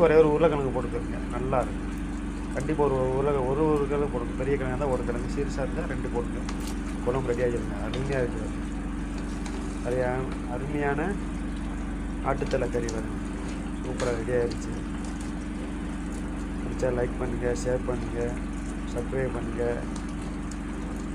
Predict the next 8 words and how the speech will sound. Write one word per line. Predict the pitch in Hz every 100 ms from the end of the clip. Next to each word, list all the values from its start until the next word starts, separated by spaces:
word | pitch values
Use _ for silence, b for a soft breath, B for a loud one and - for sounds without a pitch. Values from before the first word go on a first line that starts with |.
| -
இதோட | 131 131 131 127
நல்ல | 127
நல்ல | 127 123 123
வீடியோ | 139 139
போடுறேன் | 117 117 113 113 110
பாருங்க. | 110 113 110 113 117 - - - - - - - - - - - - - - 123
ஓகே, | - 135 120
பாய். | 123 123 123